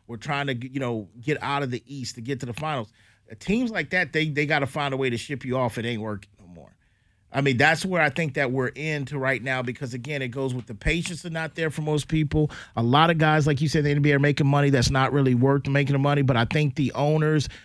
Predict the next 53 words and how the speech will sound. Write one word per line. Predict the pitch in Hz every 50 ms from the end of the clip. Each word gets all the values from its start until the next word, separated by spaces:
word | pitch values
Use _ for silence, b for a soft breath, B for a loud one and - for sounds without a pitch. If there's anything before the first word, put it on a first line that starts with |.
| B B
knowing | 131 139 139 139 131
that | 127 117 -
the | 117
players | 104 - 160 156 156 156 156
kinda | - - 143 131
have | 143 143 135 131
this | 139 139 135
control | - 135 110 - - 151 147 147 147
when | 139 131 120
you | 120 123
talk | - 151 135 127
about | 127 131 110
the | - 107
top | - - 139 135 120 -
three, | - 151 147 143
four | 123 - 160 143
players | 127 - - 147 139 139 139 123
in | 139
the | 131 127
league. | 127 135 143 156 151 156 156 151 B B B B B B B -
Uh, | 113 127 127 123 120
but | 110 110 131 120
I | 117 120
think | - - 156 147 123 -
if | 131
you're | 127 127 123
somebody | - 165 147 143 139 131
like | 123 123 113 107
Danny | 135 143 143 139 135
Ainge | 135 143 139 131 110 123
knocking | 131 135 127 131 127 147 135
on | 131 123
that | 127 120 113 110
door | 113 135 139 135 127
and | 117
trying | - 147 135 127
to | 120
get | 120
over | 127 117 107
the | 104 101
hump, | 113 147 160 143 127 120 - B B B B B B B B
you | - 135 135
know, | 135 123 120
what | 117 151 165 151
a | 131
player's | - - 170 165 151 139 123 127
making | 139 151 156 139 - 151 135
or | 127
the | 117 117 -
sentiment, | - - 156 147 139 143 139 127
like, | 127 131 123 107 - - B B B B B B
the, | 127 139 139
the, | 110 117 135 147